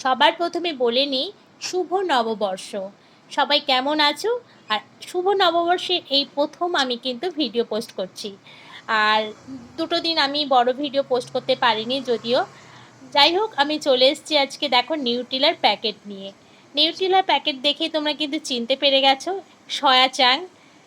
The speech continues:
একশো পার্সেন্ট ভেজিটেরিয়ান। আর এই যে প্যাকেটটা দেখতে পাচ্ছ, এই প্যাকেটে নিউট্রেলাগুলো কিন্তু ভীষণ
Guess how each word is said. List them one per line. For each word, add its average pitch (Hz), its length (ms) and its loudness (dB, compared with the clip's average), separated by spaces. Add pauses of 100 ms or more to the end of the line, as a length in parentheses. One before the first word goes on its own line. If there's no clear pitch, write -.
একশো 277 300 2
পার্সেন্ট 381 520 0 (220)
ভেজিটেরিয়ান। 226 680 0 (460)
আর 214 200 2 (260)
এই 359 200 4
যে 415 80 2
প্যাকেটটা 285 480 4
দেখতে 277 380 -2
পাচ্ছ, 285 260 2 (160)
এই 254 60 0
প্যাকেটে 247 560 0
নিউট্রেলাগুলো 240 840 0
কিন্তু 285 180 -6 (140)
ভীষণ 277 580 -2